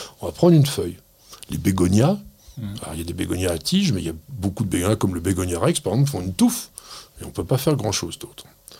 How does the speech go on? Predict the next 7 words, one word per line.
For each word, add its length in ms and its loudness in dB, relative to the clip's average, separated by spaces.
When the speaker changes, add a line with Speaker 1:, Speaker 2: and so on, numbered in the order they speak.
Speaker 1:
Alors, 320 4
une 140 8
bouture 300 8
de 100 8
feuilles, 280 4
c'est 220 2
quoi ? 320 4